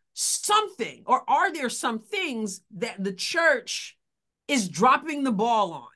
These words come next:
And I don't mean the church you go to. I'm not asking you to pinpoint your pastor and all that. I mean the church as a whole, 'cause there's, there's a culture within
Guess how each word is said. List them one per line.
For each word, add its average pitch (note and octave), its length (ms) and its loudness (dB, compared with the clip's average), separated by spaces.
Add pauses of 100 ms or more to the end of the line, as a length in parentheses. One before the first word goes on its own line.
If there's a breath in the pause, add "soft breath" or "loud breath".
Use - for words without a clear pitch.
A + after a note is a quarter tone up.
(140)
And A#3 120 4
I B3 100 8
don't D#4 160 4
mean C#4+ 300 -2 (440)
the G3+ 140 2
church C#4 340 0
you C4 160 4
go B3 220 4
to. C4 180 -4
I'm A3+ 100 -2
not A#3+ 160 2
asking B3+ 280 -2
you C4 60 -4
to B3+ 60 -6
pinpoint B3+ 540 -2
your A#3 80 -10
pastor A3+ 500 -2
and A#3+ 80 2
all A#3 160 4
that. G3 200 -2 (360 loud breath)
I D4+ 200 6
mean D4+ 280 0
the A3+ 100 2
church C4+ 440 -4
as A3+ 240 2
a G#3 140 4
whole, G#3 280 -2
'cause G3 160 -6
there's, A3+ 340 -4
there's B3+ 160 -2
a C4 80 -2
culture F4+ 580 2
within A3 540 0